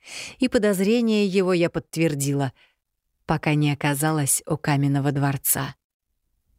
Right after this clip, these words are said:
Интересно, он понял, кто я, или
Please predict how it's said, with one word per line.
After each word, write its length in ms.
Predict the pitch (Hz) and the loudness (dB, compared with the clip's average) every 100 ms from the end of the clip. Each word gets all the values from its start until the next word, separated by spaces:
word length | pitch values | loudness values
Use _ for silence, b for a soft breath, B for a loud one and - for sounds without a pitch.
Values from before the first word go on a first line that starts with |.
| _ - | _ -2
Интересно, 680 | 180 185 165 160 - 156 - _ _ _ _ _ _ - | 0 2 2 2 0 -4 -10 _ _ _ _ _ _ -2
он 200 | 185 175 | 0 0
понял, 540 | - 226 240 165 139 | -2 0 2 0 -4
кто 280 | - - 165 | -6 0 0
я, 160 | 151 156 | 2 -2
или 440 | - 170 165 | 0 2 2